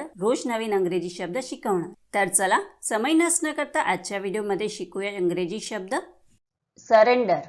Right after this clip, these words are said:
सरेंडरचा मराठीत अर्थ शरणागती, शरण जाणे, स्वाधीन होणे,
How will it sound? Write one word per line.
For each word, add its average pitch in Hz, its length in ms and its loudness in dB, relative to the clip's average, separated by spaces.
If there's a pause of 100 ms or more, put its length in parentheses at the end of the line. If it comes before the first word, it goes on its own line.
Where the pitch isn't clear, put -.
(840)
सरेंडरचा 311 640 2
मराठीत 185 560 -4
अर्थ 208 140 -6 (600)
शरणागती, 190 920 -8 (580)
शरण 226 340 0
जाणे, 180 360 -4 (880)
स्वाधीन 202 420 -2
होणे, 269 300 -8